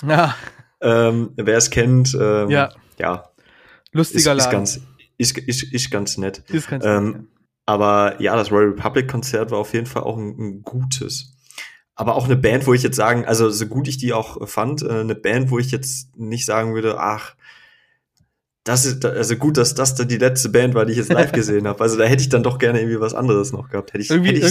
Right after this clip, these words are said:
Speaker 1: irgendwie,
Speaker 2: gewusst.
Speaker 1: irgendwie kannst du irgendwie so ein bisschen das Feeling noch beschreiben? Ich meine, es ist jetzt schwierig, ne? Aber ich, ich möchte ja die Leute so ein bisschen wieder, wieder dahin
Speaker 2: Ja,
Speaker 1: bekommen.
Speaker 2: also
Speaker 1: Keiner weiß ja mehr, wie nach anderthalb Jahren, wie das noch, wie so Konzerte so sind. Was, was, was ist das überhaupt?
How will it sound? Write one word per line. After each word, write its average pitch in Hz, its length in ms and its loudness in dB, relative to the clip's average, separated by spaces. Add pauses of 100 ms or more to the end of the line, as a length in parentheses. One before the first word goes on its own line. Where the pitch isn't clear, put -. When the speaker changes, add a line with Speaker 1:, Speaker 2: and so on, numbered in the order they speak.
Speaker 1:
irgendwie, 190 140 0
Speaker 2:
gewusst. - 260 -4 (320)
Speaker 1:
irgendwie 175 320 -2
kannst 170 260 -2
du 165 60 -2
irgendwie 180 260 -2
so 156 80 -4
ein 151 60 -4
bisschen 160 580 -4
das - 160 -10
Feeling 202 400 0
noch 196 140 -4
beschreiben? 151 720 -4
Ich 135 100 -6
meine, 175 140 0
es 170 60 -6
ist 208 100 -4
jetzt 185 120 -2
schwierig, 160 380 -4
ne? 156 160 -4
Aber 151 160 -2
ich, 147 180 -8
ich 156 140 -10
möchte 180 240 -2
ja 160 60 2
die 151 40 0
Leute 156 280 -2
so 135 60 -10
ein 131 40 -12
bisschen 147 240 -8
wieder, 123 340 -6 (1200)
wieder 160 200 4
dahin 156 240 8
Speaker 2:
Ja, 202 60 8
Speaker 1:
bekommen. 147 340 4
Speaker 2:
also 123 120 -6
Speaker 1:
Keiner 180 320 4
weiß 175 260 2
ja 170 80 2
mehr, 156 180 2
wie 160 120 -4
nach 156 320 -4
anderthalb 151 340 -4
Jahren, 156 200 -2
wie 151 80 -8
das 156 200 -6
noch, 147 260 -6
wie 139 240 -12
so 170 140 0
Konzerte 175 480 -2
so 151 120 -2
sind. 165 360 -4
Was, - 200 -12
was, 151 180 -8
was 147 120 -10
ist - 260 -10
das 127 160 -6
überhaupt? - 560 -16